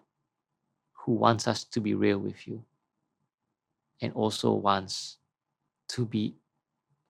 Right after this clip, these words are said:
completely and totally genuine and real and authentic with us as well. Such a precious gift that the God of all the earth wants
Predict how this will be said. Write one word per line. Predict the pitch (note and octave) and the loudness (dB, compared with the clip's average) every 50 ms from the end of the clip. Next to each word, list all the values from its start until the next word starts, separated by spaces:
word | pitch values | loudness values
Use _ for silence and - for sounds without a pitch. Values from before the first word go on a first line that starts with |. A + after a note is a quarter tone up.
| _ - | _ -8
completely | - - A#2+ A2+ A2 - - - B2+ B2+ C3 B2 A#2+ A#2 A#2 B2 | -2 0 0 -2 -2 -2 0 4 6 6 6 6 4 4 4 4
and | - A2+ G2+ G2+ | 2 -2 -6 -8
totally | - - A2 G2+ F#2+ - A2 G2+ F#2+ G2 G2 - - _ _ _ _ _ _ _ _ _ - | -8 -4 -4 -4 -2 -2 -2 -2 -2 -4 -8 -8 -14 _ _ _ _ _ _ _ _ _ -8
genuine | - A2+ G#2+ G#2 G#2 G2+ G#2 G2 G2 F#2+ F#2+ F#2+ A#2 - - _ | -4 -2 -2 -2 0 -2 -2 -2 -2 -2 -4 -6 -10 -16 -16 _
and | - G#2+ G2+ G2 G2 | -6 -6 -4 -4 -2
real | F#2+ G2+ G2 G2 F#2+ F#2 G2 - - _ _ - | 0 0 2 2 0 -2 -6 -14 -20 _ _ -10
and | - A2 G#2+ | -10 -8 -8
authentic | - A2 G2+ - - G#2 F#2+ F#2 - - - - - | -8 -10 -10 -6 -6 -6 -6 -6 -8 -12 -12 -12 -12
with | G#2 G2 - | -14 -12 -10
us | - G2 G2+ A2 - - - - _ _ _ _ - - - _ _ _ _ _ - | -8 -10 -8 -8 -10 -10 -10 -12 _ _ _ _ -20 -20 -20 _ _ _ _ _ -10
as | A2 F#2 - - - - | -8 -8 -8 -8 -8 -6
well. | - G2+ - - - _ _ - | -6 -6 -6 -6 -10 _ _ -12
Such | - - - A#2+ - - - | -10 -6 -6 -6 -6 -6 -12
a | - - - - | -12 -14 -12 -10
precious | - - - - B2+ G2 - - - A2+ - - - | -8 -8 -4 -2 -2 -2 -4 -4 -4 -4 -4 -4 -6
gift | - - D3 - - - - - _ _ _ _ _ _ _ _ _ _ _ _ - | -4 -4 -4 -4 -6 -18 -20 -20 _ _ _ _ _ _ _ _ _ _ _ _ -4
that | - G2+ | -2 0
the | A2 G#2 | 0 0
God | - - A2+ A#2 A#2 A2 | 4 10 12 12 12 12
of | G2+ - - | 10 2 4
all | - C3 B2 B2 B2 A#2+ | 8 10 12 12 12 10
the | - A2+ A2 - | 6 2 0 4
earth | G#2+ G2 F#2 F#2+ - - - - - _ _ _ _ _ _ _ _ _ _ _ _ _ _ _ _ _ _ _ _ _ _ _ _ _ C3 | 4 4 4 4 -4 -12 -16 -16 -18 _ _ _ _ _ _ _ _ _ _ _ _ _ _ _ _ _ _ _ _ _ _ _ _ _ -2
wants | B2 G#2+ G#2 G2+ G2+ G2+ G2 - - - - | 2 2 2 2 2 -4 -8 -8 -10 -10 -12